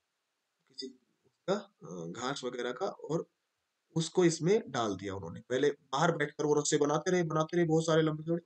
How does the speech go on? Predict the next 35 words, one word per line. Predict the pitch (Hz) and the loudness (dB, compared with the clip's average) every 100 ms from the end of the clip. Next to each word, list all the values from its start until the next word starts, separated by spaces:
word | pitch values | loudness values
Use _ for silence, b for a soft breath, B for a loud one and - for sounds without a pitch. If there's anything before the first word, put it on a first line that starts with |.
| 160 | -8
और | |
फिर | - 160 | -4 -4
यहाँ | 147 156 | -2 -4
पे | 160 151 | -4 -8
उसको | - | -4
डालते | 185 254 87 - | -4 -4 -8 -12
रहे, | - 180 | -16 -14
डालते | - - - - | -10 -12 -12 -16
रहे। | 156 - _ _ _ _ _ _ _ _ _ _ _ _ _ _ _ _ _ _ _ _ _ _ - | -16 -18 _ _ _ _ _ _ _ _ _ _ _ _ _ _ _ _ _ _ _ _ _ _ 4
पहले | 180 220 | 8 8
दिन | 220 208 | 8 6
कुएं | - 208 208 | 6 6 6
खोदने | 180 175 180 | 4 2 2
के | 180 | 0
साथ | 165 156 | 0 -2
साथ | 151 196 | 0 0
खीप, | 202 _ - - 220 240 226 - _ - | -2 _ -8 2 4 4 2 -2 _ -6
एक | 175 - - | -6 -6 -6
खीप | 214 214 | -6 -6
होती | 127 - | -12 -6
है, | 175 | -6
घास | 170 - 101 - - _ | -6 -10 -12 -12 -14 _
रेगिस्तान | - 143 147 135 | -10 -8 -6 -8
में | 139 | -6
उगती | 135 - 143 | -6 -6 -6
है, | 165 202 _ _ _ _ _ _ _ _ _ _ _ | -6 -8 _ _ _ _ _ _ _ _ _ _ _
बहुत | 143 151 | -6 -2
सारे | 143 | 0
लोगों | 139 135 135 | 0 0 -2
ने | |
देखी | 131 123 - | -2 -2 -2
होगी | 147 139 196 _ _ _ _ _ | -2 -2 -8 _ _ _ _ _
हम | 123 | -8
में | 131 127 | -4 -4
से। | - | -4